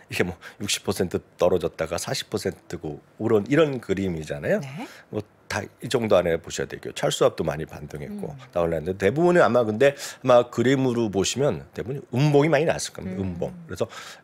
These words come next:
Speaker 1: 양봉을 유지한 것은 별로 없고 음봉이 많이 났을 거라고 보고 있고 그래서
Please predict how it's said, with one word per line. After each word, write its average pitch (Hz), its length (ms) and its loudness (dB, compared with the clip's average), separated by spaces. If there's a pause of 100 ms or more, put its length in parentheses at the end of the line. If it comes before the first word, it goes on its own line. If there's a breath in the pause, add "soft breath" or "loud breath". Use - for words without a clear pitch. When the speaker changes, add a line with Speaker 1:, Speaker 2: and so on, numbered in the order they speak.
Speaker 1:
양봉을 139 680 4
유지한 110 400 4
것은 117 440 0
별로 98 200 2
없고 - 340 -4 (140)
음봉이 113 460 0
많이 73 260 -8
났을 - 360 -12
거라고 - 360 -16
보고 - 240 -14
있고 - 160 -20
그래서 98 320 -4